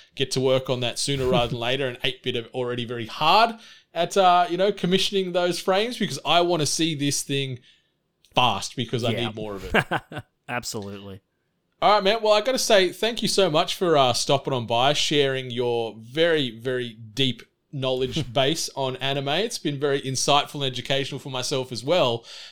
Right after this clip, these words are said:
Speaker 1: But, um, now we are at the end of the episode. One last chance here to, uh, share the best points of contact for listeners to hunt you and your content down, and anything else you wanted to share.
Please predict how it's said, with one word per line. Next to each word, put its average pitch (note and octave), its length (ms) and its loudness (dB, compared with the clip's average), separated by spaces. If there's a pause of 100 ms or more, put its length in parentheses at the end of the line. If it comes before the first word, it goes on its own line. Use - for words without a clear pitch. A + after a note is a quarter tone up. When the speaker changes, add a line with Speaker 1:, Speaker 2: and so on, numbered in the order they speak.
(140)
Speaker 1:
But, D3 280 4
um, D#3 380 4
now F3 260 4
we F3 200 6
are D#3+ 160 6
at D3+ 60 -2
the D3+ 100 2
end C#3 80 0
of B2 60 -8
the B2+ 60 2
episode. B2+ 540 -2 (400)
One F3 360 2
last F3 340 2
chance D3+ 360 0
here C#3+ 240 0
to, B2+ 500 -4
uh, A#2 280 -4
share C3+ 360 2
the B2 120 -4
best B2+ 340 -4
points B2 340 -6
of A2+ 120 -14
contact A#2+ 520 -4
for A2 260 -8
listeners A2+ 420 -6
to A2+ 120 -10
hunt G#2 260 -8
you A#2+ 180 -8
and A#2 120 -8
your A2 140 -8
content A#2 440 -8
down, C#3 240 2
and C#3 80 -2
anything B2+ 280 -4
else A#2+ 180 -4
you B2+ 60 -6
wanted G#2+ 140 -10
to F2+ 40 -14
share. - 240 -12